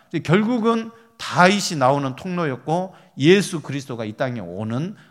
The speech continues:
통로였구나. 그리고 그 보아스는 예수님을 예표하는 인물입니다. 바로 우리의 고엘이 누구시냐면 예수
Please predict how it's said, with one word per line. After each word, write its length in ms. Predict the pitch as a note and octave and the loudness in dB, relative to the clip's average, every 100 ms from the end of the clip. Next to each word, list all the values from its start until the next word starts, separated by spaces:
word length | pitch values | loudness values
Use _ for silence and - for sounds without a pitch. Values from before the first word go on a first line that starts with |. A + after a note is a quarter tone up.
| _ | _
통로였구나. 920 | - G#3+ A3 D#3 - G2+ G2 - - - _ - | -10 -8 -6 -8 -10 -16 -16 -16 -18 -20 _ -6
그리고 640 | E3+ G3 F#3+ F#3+ G3+ - _ _ - | -2 0 0 0 -2 -10 _ _ -4
그 240 | F#3 - | -2 -2
보아스는 1080 | - B2+ C#3+ D3+ - C#3 B2 A2+ D3+ G3 A#3+ _ _ | -6 -2 0 0 -4 -10 -8 -6 -6 -8 -12 _ _
예수님을 500 | A#2+ C#3 C#3 A#2+ G#2+ | -2 -2 -2 -6 -4
예표하는 440 | G#2+ B2+ A2 F#2 E2+ | -6 -6 -10 -12 -12
인물입니다. 640 | F2 F2+ D#2+ D#2+ - - _ _ | -14 -14 -14 -16 -16 -18 _ _
바로 480 | - G2+ G2 G#2+ _ | -12 -8 -8 -10 _
우리의 480 | C3 B2 C3+ A#2+ - | -8 -4 -2 -2 -4
고엘이 440 | - C3 B2+ G2 | -6 -4 -2 -4
누구시냐면 680 | F2+ F#2 G#2+ F#2 F2+ A#2 F3 G3+ _ _ | -10 -14 -16 -16 -12 -10 -10 -12 _ _
예수 580 | G#2 G#2+ - F#2 F2 F2 | -8 -8 -10 -14 -14 -16